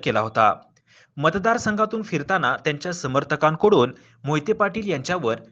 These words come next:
शरद पवार यांच्या पक्षाकडून निवडणूक लढवण्यासंदर्भात दबाव आणत होते. त्यामुळे मोहिते पाटील यांनी शरद पवार यांच्या पक्षाकडून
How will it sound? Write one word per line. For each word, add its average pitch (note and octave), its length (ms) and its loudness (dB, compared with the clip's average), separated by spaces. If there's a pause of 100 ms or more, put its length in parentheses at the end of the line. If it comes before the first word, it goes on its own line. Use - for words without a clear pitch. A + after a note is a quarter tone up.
(160)
शरद F3+ 280 -2
पवार G#3 340 -4
यांच्या D3 340 -6
पक्षाकडून D3 640 -2 (200)
निवडणूक G3 540 -4
लढवण्यासंदर्भात D3+ 840 -2 (200)
दबाव C#3 300 2
आणत C3 300 0
होते. A2 240 -2 (420)
त्यामुळे B2+ 440 0 (300)
मोहिते D#3+ 280 0
पाटील G#3 340 -2
यांनी F#3+ 300 -4 (140)
शरद E3+ 260 -2
पवार F#3+ 320 -6
यांच्या F3 260 -6
पक्षाकडून C#3 600 -2